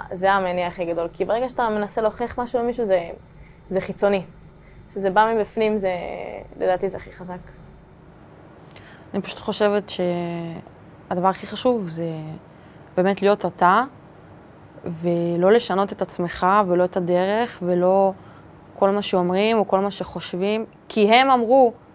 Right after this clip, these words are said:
Speaker 2: "אז אני עכשיו, אה, אעזוב את הג'ודו." כי הם אמרו, "אז אני, אוקיי, אז אני אעשה את זה, ולא אעשה את זה."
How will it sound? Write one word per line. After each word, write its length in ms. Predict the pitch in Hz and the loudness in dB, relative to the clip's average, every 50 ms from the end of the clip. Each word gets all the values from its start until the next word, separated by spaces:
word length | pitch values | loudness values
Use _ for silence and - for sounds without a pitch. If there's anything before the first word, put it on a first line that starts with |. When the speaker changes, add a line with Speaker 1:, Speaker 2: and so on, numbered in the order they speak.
| - - - - - | -20 -20 -16 -10 -8
Speaker 2:
"אז 140 | 185 180 196 | -6 -4 -2
אני 160 | 196 208 208 | -2 -2 -4
עכשיו, 380 | 208 - - - 202 196 196 185 185 | -6 -6 -6 -4 -2 -2 -2 -2 -2
אה, 640 | 196 196 190 190 190 185 185 180 - - - - 175 | -2 0 0 0 -2 -2 -4 -6 -10 -14 -14 -10 -10
אעזוב 260 | 180 165 190 196 185 180 | -6 -4 -4 -6 -6 -6
את 60 | - | -8
הג'ודו." 320 | 185 165 175 180 175 170 165 - | -8 -6 -4 -4 -4 -4 -6 -2
כי 180 | - 220 208 | 0 4 4
הם 140 | 226 240 254 | 6 6 6
אמרו, 460 | 247 233 226 220 254 269 262 262 254 - - - - - - - - - - | 4 4 4 6 6 8 8 6 4 0 -8 -20 -20 -20 -20 -20 -20 -12 -8
"אז 200 | 185 190 180 190 | -6 -4 -2 -2
אני, 640 | 196 202 202 208 208 208 208 202 202 196 196 196 185 | 0 0 0 2 2 2 2 0 0 0 -2 -2 -4
אוקיי, 200 | 196 - 226 196 | -2 0 2 2
אז 80 | 190 190 | 2 2
אני 120 | 185 190 | 0 -2
אעשה 260 | 196 196 - 226 208 | -2 -2 0 0 2
את 100 | 202 180 | 2 0
זה, 260 | 170 180 208 220 220 196 | 0 0 2 2 2 2
ולא 140 | 175 185 190 | 2 2 4
אעשה 340 | 190 185 180 - 196 180 180 | 4 2 2 0 0 2 2
את 100 | 175 160 | 0 0
זה." 200 | 165 185 180 | 0 0 0